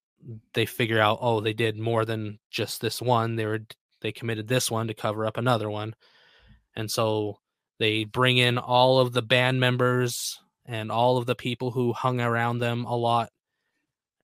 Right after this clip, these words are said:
and just said, "Hey, we need to know who was involved in this first murder. Like, we know who was involved in the second one. It was these three, but we need to know who was involved in the first one now.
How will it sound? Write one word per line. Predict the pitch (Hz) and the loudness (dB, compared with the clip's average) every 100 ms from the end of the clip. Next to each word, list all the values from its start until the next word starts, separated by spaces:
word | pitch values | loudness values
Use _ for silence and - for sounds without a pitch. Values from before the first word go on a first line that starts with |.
| _ - | _ -8
and | 107 110 110 | -4 -4 -4
just | 110 - | -4 -2
said, | 117 107 | -2 2
"Hey, | 123 117 | 2 2
we | 117 120 | 2 0
need | 117 | 0
to | 113 | -2
know | 113 107 | -2 -4
who | - 127 | -2 0
was | 120 110 | 0 0
involved | 110 110 107 107 | -2 0 0 -2
in | 107 | -6
this | 104 - | -6 -4
first | 113 104 - | -2 -2 -4
murder. | 104 101 104 104 _ - | -6 -6 -8 -10 _ -8
Like, | 110 107 | -6 -2
we | 120 | 0
know | 123 131 | 4 4
who | 123 127 | 4 2
was | 120 | 2
involved | 117 117 117 | 2 2 0
in | |
the | 107 | -2
second | 175 170 117 | 0 0 0
one. | 120 113 113 _ _ _ _ _ _ _ | -2 -2 -4 _ _ _ _ _ _ _
It | 113 | -6
was | 104 | -2
these | 120 131 - | 2 0 0
three, | 117 110 107 110 - | -2 -2 -4 -8 -2
but | 117 | 0
we | 113 123 | 2 2
need | 123 | 0
to | 120 | 2
know | 117 107 | 0 0
who | 127 | 0
was | 120 110 | 0 0
involved | 110 107 107 | -2 -2 -2
in | 101 | -8
the | 101 | -6
first | 104 - 101 | -6 -6 -10
one | 101 | -10
now. | 101 98 | -10 -12